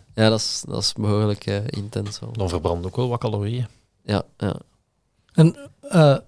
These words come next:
Speaker 3: op het toernooi, hoeveel gevechten doe je op een dag? Want
Speaker 1: Ehm, dat hangt er vanaf hoeveel volk dat er is. Ehm, maar tussen de, laten we zeggen, vier en zes. Ongeveer.
Speaker 3: Want dat lijkt mij een van de moeilijkste dingen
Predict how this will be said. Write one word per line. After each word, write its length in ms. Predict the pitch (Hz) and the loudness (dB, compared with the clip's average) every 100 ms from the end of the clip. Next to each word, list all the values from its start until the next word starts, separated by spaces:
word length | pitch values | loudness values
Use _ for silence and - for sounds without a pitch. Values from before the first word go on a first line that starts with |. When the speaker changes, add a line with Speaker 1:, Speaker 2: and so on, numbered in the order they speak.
| _ _ | _ _
Speaker 3:
op 180 | 160 | 2
het 100 | 151 | 2
toernooi, 480 | - 127 131 196 - - | 2 4 6 6 4 2
hoeveel 500 | 156 143 135 127 - - | 4 6 4 2 -4 -2
gevechten 460 | 139 127 131 151 | 2 2 2 2
doe 120 | 131 | 4
je 60 | 135 | 4
op 120 | 131 | 4
een 140 | 135 120 | 4 6
dag? 340 | 170 - - - _ - _ - | 2 2 -14 -20 _ -20 _ -6
Want 140 | 151 | -4
Speaker 1:
Ehm, 500 | 107 107 107 107 107 | -2 -2 -2 -2 -2
dat 100 | 104 | 0
hangt 180 | 113 123 | 0 -2
er 80 | 120 | -2
vanaf 200 | 113 127 | 0 2
hoeveel 380 | 131 110 101 | 2 2 0
volk 300 | 95 104 127 | -4 0 0
dat 160 | 135 135 | 2 0
er 80 | 143 | -4
is. 280 | 151 - - _ _ | -6 -10 -14 _ _
Ehm, 760 | - 98 113 110 101 101 101 98 _ | -6 -4 -2 -2 -2 -2 -4 -6 _
maar 320 | - 101 98 | -4 -2 -2
tussen 340 | - - 117 | -2 2 2
de, 320 | 104 101 101 117 _ _ _ _ _ | 4 0 0 -4 _ _ _ _ _
laten 220 | - - 98 | -14 -10 -6
we 60 | |
zeggen, 420 | - 101 101 95 - | -2 0 0 -2 -6
vier 460 | 104 - 104 107 - | -10 -2 0 0 -2
en 400 | - 107 101 101 - | -6 -4 -4 -6 -10
zes. 440 | - - - - - _ _ _ _ _ _ - | -12 -8 -8 -8 -12 _ _ _ _ _ _ -10
Ongeveer. 480 | 104 117 - - _ | -10 -8 -12 -14 _
Speaker 3:
Want 160 | 151 - | -8 -4
dat 100 | 143 | -4
lijkt 180 | 185 | 0
mij 120 | 185 175 | 4 6
een 60 | |
van 120 | 151 | 8
de 80 | 143 | 6
moeilijkste 460 | 135 175 196 - 151 | 6 6 4 2 0
dingen 500 | 135 196 202 175 | 4 6 6 4